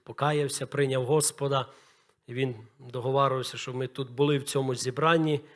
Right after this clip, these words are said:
Ми бачимо, таке Боже устройство є. І ми будемо ще молитися. Молитви нема забагато, правда? Нам треба Господь, і час дуже швидко йде.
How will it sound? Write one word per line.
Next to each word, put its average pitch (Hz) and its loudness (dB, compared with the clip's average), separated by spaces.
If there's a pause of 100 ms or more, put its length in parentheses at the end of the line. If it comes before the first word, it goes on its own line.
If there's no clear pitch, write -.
(300)
Ми 139 -4
бачимо, 170 2
таке 147 -4
Боже 147 2
устройство 143 -2
є. 131 4 (1900)
І 127 -2
ми 202 12
будемо 175 10
ще 196 8
молитися. 151 4 (300)
Молитви 170 4
нема 170 8
забагато, 117 -4 (340)
правда? 151 2 (480)
Нам 127 -10
треба 151 -2
Господь, 170 -2 (720)
і 131 -20
час 147 0
дуже 135 -4
швидко 139 0
йде. 127 4